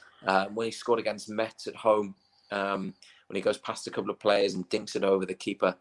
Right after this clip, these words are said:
he didn't actually score that many for us. Um, I think most of his goals came in Europe, didn't they? Um, or, or probably, um, you know, a, a large portion of them. Um, but he, you know,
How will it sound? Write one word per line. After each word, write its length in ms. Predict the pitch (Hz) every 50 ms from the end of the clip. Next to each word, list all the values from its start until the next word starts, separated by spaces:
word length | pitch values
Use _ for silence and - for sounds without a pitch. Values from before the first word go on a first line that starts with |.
| _ _ - - _ _
he 80 | -
didn't 180 | 98 123 131 139
actually 200 | 139 139 - -
score 240 | - - - 123 123
that 180 | 123 104 -
many 280 | 113 123 120 117 104 - _ _ _ _
for 340 | _ - - 113 107 104 104
us. 240 | 104 - - - - _ _ _ _ _ _ _ _ -
Um, 420 | 98 98 98 98 98 101 98 95 90
I 40 |
think 160 | 101 101 90 92
most 260 | 98 101 104 - -
of 60 | 92
his 80 | 92 92
goals 420 | - 104 95 95 98 95 - - - _ _ _ _ _
came 240 | - 113 104 101 95
in 80 | 92
Europe, 380 | 92 98 107 113 113 107 - -
didn't 240 | - 107 98 101 -
they? 240 | - 95 92 92 90 _ _ -
Um, 400 | 92 92 90 90 90 90 90 -
or, 140 | - 92 -
or 160 | - - - - _ _ _
probably, 600 | - - 107 101 104 98 90 95 92 90 87 - _ _ _ - _ - - - - - - - - - _ -
um, 560 | - 92 92 90 90 90 90 87 87 90 - - _
you 100 | - 95
know, 220 | 95 95 - - - - - -
a, 340 | - - - - 90 95 92 - _
a 100 | - 90
large 540 | 92 95 98 95 95 95 92 92 - - -
portion 400 | - - 107 104 101 - - 98
of 160 | 101 95 -
them. 180 | - 95 87 - _ _ - - - - - - _ _ -
Um, 220 | - 92 92 92
but 100 | 92 101
he, 80 | 101 95
you 240 | 92 92 92 98
know, 120 | 95 92